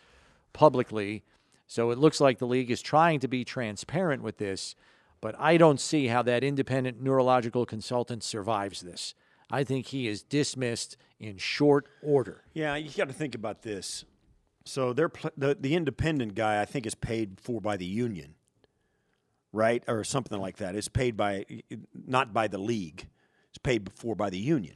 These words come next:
Speaker 2: the players' union.
Speaker 1: Right. But the league now apparently is
Speaker 2: Well,
Speaker 1: investigating.
Speaker 2: listen, listen, if you're a neuro, if you're a neuro s-, scientist or what, you know,
Speaker 1: Yeah.
Speaker 2: If you're a doctor of that caliber, what are they paying you? Fifteen hundred bucks a game?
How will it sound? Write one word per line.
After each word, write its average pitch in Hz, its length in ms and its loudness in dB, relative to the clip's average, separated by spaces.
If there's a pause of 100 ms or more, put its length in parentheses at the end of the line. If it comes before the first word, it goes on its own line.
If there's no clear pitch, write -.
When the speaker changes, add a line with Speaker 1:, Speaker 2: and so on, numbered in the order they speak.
Speaker 2:
the 101 80 -10
players' 127 380 0
union. 64 240 -16 (340)
Speaker 1:
Right. 120 300 2 (720)
But 139 120 2
the 151 80 6
league 151 320 6
now 127 220 4
apparently 110 440 -4
is 95 120 -8
Speaker 2:
Well, 101 140 -6
Speaker 1:
investigating. 101 440 -4
Speaker 2:
listen, 131 200 -2
listen, - 20 -
if 123 140 -6
you're 180 180 6
a 151 40 -2
neuro, 143 400 0 (160)
if 131 140 -10
you're 165 140 2
a 143 40 0
neuro 127 520 -2 (880)
s-, - 180 -6 (380)
scientist 113 580 -4
or 104 60 -4
what, 107 320 -4
you 123 140 -6
know, 90 120 -10
Speaker 1:
Yeah. 98 200 -2 (960)
Speaker 2:
If - 40 -12
you're 143 140 2
a 104 60 -2 (240)
doctor 135 400 2
of 107 80 -4
that 127 220 2
caliber, 131 580 -2 (880)
what 214 140 10
are 226 40 6
they 196 120 4
paying 127 340 2
you? 67 140 -10 (1000)
Fifteen 185 380 4
hundred 170 300 2
bucks 175 200 2
a 165 60 -2
game? 165 360 0